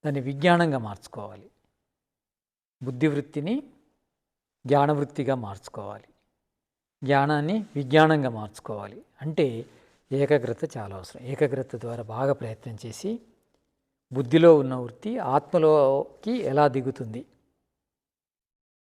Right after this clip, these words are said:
అక్కడ మనసును కేంద్రీకరిస్తే ఆ,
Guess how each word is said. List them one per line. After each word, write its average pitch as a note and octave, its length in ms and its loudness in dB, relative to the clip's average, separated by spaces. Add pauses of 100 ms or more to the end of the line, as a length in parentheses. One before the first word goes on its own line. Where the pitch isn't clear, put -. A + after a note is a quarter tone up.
(400)
అక్కడ G3+ 300 6 (120)
మనసును C3 340 -8 (300)
కేంద్రీకరిస్తే A#2+ 680 -6 (1400)
ఆ, C#3 60 2